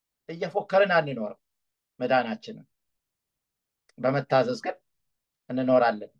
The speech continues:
መዳናችን ራሱ የሚረጋገጠው እኮ ስንታዘዝ ነው። ሰዎች እናንተ በምን እንደምታምኑ፣ በትክክል እምነታችሁን እንደምትኖሩት የሚያውቁት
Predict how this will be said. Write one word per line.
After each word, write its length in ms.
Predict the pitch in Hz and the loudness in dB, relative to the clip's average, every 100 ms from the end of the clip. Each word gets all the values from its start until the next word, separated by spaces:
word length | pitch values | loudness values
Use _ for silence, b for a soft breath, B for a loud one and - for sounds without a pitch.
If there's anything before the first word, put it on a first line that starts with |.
| _ _ _ _ _ _ _ | _ _ _ _ _ _ _
መዳናችን 960 | 127 151 165 190 196 196 196 - - 233 190 | -2 2 4 2 2 0 -4 -8 -8 -2 4
ራሱ 260 | 165 160 | 4 4
የሚረጋገጠው 840 | 165 151 139 131 135 131 113 135 135 | -2 -10 -4 -2 0 0 0 -4 -6
እኮ 100 | 320 | -6
ስንታዘዝ 600 | 165 127 - 104 - - | -4 -2 0 -2 -2 -18
ነው። 100 | _ _ _ _ _ _ _ _ _ _ _ _ _ _ b b | _ _ _ _ _ _ _ _ _ _ _ _ _ _ b b
ሰዎች 300 | 165 165 359 | 2 4 2
እናንተ 340 | 202 175 170 180 | 0 2 4 4
በምን 240 | 294 156 147 | 4 2 0
እንደምታምኑ፣ 580 | 143 151 160 180 185 269 - _ _ _ _ _ _ _ _ _ _ _ _ _ _ _ _ _ _ _ _ _ _ _ _ _ _ _ - | -2 -2 -2 -2 -2 -4 -10 _ _ _ _ _ _ _ _ _ _ _ _ _ _ _ _ _ _ _ _ _ _ _ _ _ _ _ -8
በትክክል 420 | 139 180 170 202 | -6 -2 -2 -2
እምነታችሁን 480 | 160 151 151 147 240 | 0 2 2 2 0
እንደምትኖሩት 640 | 160 143 143 143 139 131 | 2 0 -4 -4 -4 -2
የሚያውቁት 460 | 147 139 160 - - | -2 0 0 -2 -10